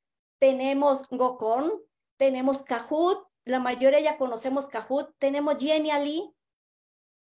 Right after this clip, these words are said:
Y fíjate cómo vamos haciendo, Fernando, ¿te das cuenta cómo te estoy diciendo con herramientas? Cómo vamos creando cada uno de los pasos,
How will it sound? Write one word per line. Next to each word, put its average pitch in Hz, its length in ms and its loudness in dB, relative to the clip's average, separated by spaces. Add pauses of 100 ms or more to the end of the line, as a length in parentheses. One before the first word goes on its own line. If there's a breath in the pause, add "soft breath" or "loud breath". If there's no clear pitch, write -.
(100)
Y 294 140 -4
fíjate 381 360 2
cómo 349 220 4
vamos 359 320 2
haciendo, 294 840 -2
Fernando, 285 440 -2
¿te 285 60 4
das 311 180 2
cuenta 320 320 -2
cómo 294 240 -2
te 277 80 -4
estoy 277 220 -4
diciendo 262 460 -2
con 233 140 -6
herramientas? 262 800 -2 (640)
Cómo 330 340 4
vamos 302 380 0
creando 247 480 -4
cada 330 300 -2
uno 311 260 0
de 233 120 -2
los 226 260 -6
pasos, 269 640 -4